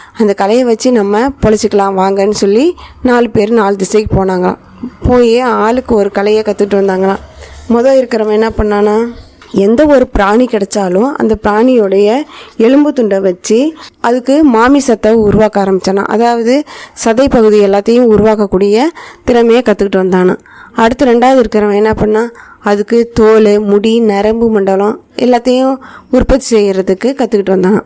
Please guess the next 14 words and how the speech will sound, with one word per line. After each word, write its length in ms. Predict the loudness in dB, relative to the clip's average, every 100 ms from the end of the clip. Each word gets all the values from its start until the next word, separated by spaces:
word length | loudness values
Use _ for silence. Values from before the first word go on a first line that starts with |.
| -2
மூணாவது 420 | 0 2 0 0
இருக்கிறவன் 240 | -2 -2
என்ன 180 | 0 -2
பண்ணானா, 400 | -2 -2 -2 -4 -8 -20 _
அவன் 160 | -4 -2
அந்த 160 | 0 0
மாமிச 480 | 0 0 0 -2 -2
பிண்டத்துடைய 600 | -2 -2 -2 -2 0 0 -2 -6 -18 -20 -20 -4
மத்த 300 | -4 -2 0
உறுப்புகள் 520 | 2 2 2 2 2
எல்லாத்தையும் 720 | 0 0 -2 0 0 0 0 -4 -10 -20 -20 -8 0
படைக்கிறத 560 | 2 2 0 0 0
கத்துக்கிட்டு 380 | -2 -2 0 0
வந்தானா. 380 | -2 0 -2 -4